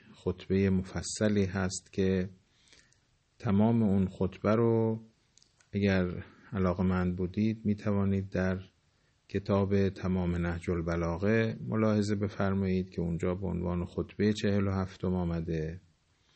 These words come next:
اما در نهج البلاغه هم یه بخش همینه که به عنوان خطبهٔ چهار آمده، بخش دیگری به عنوان خطبهٔ صد و یک آمده، یعنی از همون یک سخنرانی حضرت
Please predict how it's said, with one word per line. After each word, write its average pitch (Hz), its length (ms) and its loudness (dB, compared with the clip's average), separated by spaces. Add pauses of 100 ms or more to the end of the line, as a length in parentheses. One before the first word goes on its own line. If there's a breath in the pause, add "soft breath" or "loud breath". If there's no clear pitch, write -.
(720 soft breath)
اما 127 220 -2
در 120 220 2
نهج 120 300 2
البلاغه 110 540 4
هم 107 520 2 (360)
یه 104 160 2
بخش 104 460 0
همینه 101 440 2
که 98 180 0
به 90 100 -2
عنوان 90 380 0
خطبهٔ 87 460 -4
چهار 92 380 -2
آمده، 110 600 -2 (960 soft breath)
بخش 101 280 0
دیگری 92 520 2
به 90 120 -2
عنوان 87 400 0
خطبهٔ 90 560 -2
صد 85 320 -4
و 82 40 -4
یک 104 300 0
آمده، 113 720 0
یعنی 90 220 2
از 90 280 -2
همون 101 380 2
یک 95 200 0
سخنرانی 82 760 -4
حضرت 80 500 -8